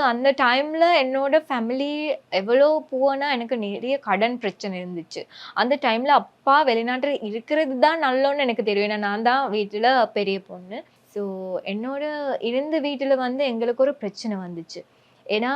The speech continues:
அம்மாவும் நானும் ரெண்டு தம்பிமார் தான் அந்த வீட்டுல இருந்தோம். ஒரு சின்ன வீடு. அதுக்கு வந்து ஒரு கள்ளன் வந்தா. அந்த டைம்ல வந்து அவ என்னோட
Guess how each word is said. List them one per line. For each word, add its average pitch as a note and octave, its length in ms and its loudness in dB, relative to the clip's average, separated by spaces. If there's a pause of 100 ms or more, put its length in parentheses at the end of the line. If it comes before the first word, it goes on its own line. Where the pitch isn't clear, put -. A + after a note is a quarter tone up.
(560)
அம்மாவும் A#3 640 -2
நானும் A3 460 -4
ரெண்டு G#3 260 -2
தம்பிமார் G3+ 460 -4
தான் G#3 160 -2
அந்த F#3+ 100 -4
வீட்டுல G#3 300 -4
இருந்தோம். G3 300 -4
ஒரு G#3 140 -6
சின்ன A#3+ 340 -4
வீடு. G#3 300 -4 (400)
அதுக்கு D4 380 -2
வந்து B3+ 300 -2
ஒரு B3 180 2
கள்ளன் A#3+ 440 0
வந்தா. F3+ 300 -8 (360)
அந்த A3+ 240 2
டைம்ல B3 460 0
வந்து A#3+ 360 -4 (400)
அவ G3+ 200 0
என்னோட G#3+ 320 -2